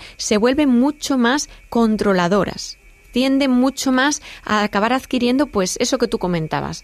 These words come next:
José María, es decir, esa perfección, ese afán por quererlo controlar todo, por querer saber dónde van a estar en cada momento, con quién van a estar, eso sí lo acaban desarrollando porque les transmite tranquilidad.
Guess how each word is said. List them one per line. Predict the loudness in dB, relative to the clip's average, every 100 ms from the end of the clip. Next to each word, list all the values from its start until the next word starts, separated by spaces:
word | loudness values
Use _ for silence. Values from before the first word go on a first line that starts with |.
| -18
José | -8 -4
María, | -2 0 0
es | -2
decir, | -2 -2 -2 -8 -6
esa | -2 0
perfección, | 0 -2 -4 -2 0 2 2 -2 -8 -6
ese | -4
afán | 0 0 0
por | 0
quererlo | 0 0 0 0
controlar | 0 0 0 0 -2
todo, | 0 2 4 2
por | 2 -2
querer | -2 -2
saber | 0 0 0 -2 -10 0
dónde | 2 2
van | 2 0
a |
estar | -2 0
en | 0
cada | 0 0
momento, | 2 2 2 0
con | 2 2 2
quién | 2 2
van | 2
a | 0
estar, | -2 -2 -4 -4 -18 -16 -6
eso | -2 0
sí | 2
lo | 2
acaban | 2 2 0
desarrollando | -2 0 0 0 0
porque | -2 0 -2
les | -2
transmite | -4 -2 -2 -2 -4
tranquilidad. | -2 -4 -2 -2 0 0